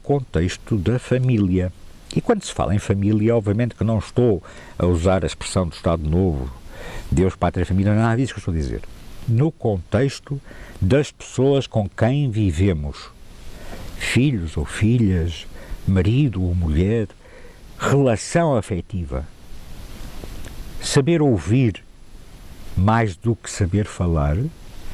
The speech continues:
saber preocupar-nos com quem está connosco e vive connosco. Eu sempre defendi e continuo a defender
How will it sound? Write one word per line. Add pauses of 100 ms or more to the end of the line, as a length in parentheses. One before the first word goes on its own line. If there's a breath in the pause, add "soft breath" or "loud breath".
(480 loud breath)
saber
preocupar-nos (720)
com
quem
está
connosco
e
vive
connosco. (1300 loud breath)
Eu
sempre
defendi
e
continuo
a
defender